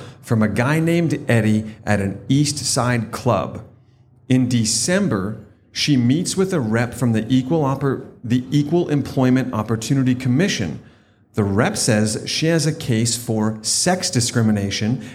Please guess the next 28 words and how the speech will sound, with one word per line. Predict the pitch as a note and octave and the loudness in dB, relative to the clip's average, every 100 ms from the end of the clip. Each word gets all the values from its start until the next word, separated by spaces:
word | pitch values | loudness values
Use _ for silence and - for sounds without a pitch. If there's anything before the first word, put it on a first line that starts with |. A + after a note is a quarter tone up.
| - | 0
and | A#2+ | 2
advises | B2+ G#2 C#3+ F3+ F#3+ C#3+ | 2 0 0 2 2 2
Lori | B2 A#2+ A#2+ | 2 2 2
to | A2 | 0
bring | F#2+ B2 D#3+ | 0 0 0
the | |
photos | D#3 A#2+ A2 A2 G#2+ | 0 0 2 2 0
to | A2+ | -2
the | G2+ | -2
assistant | G2+ - B2+ B2+ C3+ - G#2 | -2 0 -2 0 -2 -2 0
U | A2 | 2
S | G#2+ - | 2 0
attorney. | G#2+ - F#3+ B2 - - _ _ _ _ _ _ _ | -4 -2 0 0 -4 -14 _ _ _ _ _ _ _
The | G#2+ | -2
assistant | G2+ F#2 A#2+ A2 A2+ | 0 0 0 0 0
U | A2 A2 | 2 2
S | G#2+ | 2
attorney | G#2+ F3+ A3 C3 D3 - - | -2 0 2 2 0 -4 -8
has | - D3+ - - - | 0 0 0 -6 -4
already | E3 A3 G#3+ C#3 C3 E3 F3+ | 0 2 2 2 2 2 2
been | B2+ C3 A#2 | 2 2 0
documenting | - A#2+ A#2+ B2 E3 D#3+ F3+ F3 | 0 -2 -2 -2 -2 0 0 2
the | A#2+ | 2
way | A2 C3+ | 2 2
minority | C#3 A#2 A2 A2 A2 A#2+ C#3 D3 | 2 2 2 2 2 2 2 2
and | B2 B2 | 2 0
female | - A#2+ B2+ C3+ - | 0 2 2 2 -2
officers | G2+ G#2+ B2 E3 F#3 | -4 -2 -2 0 -2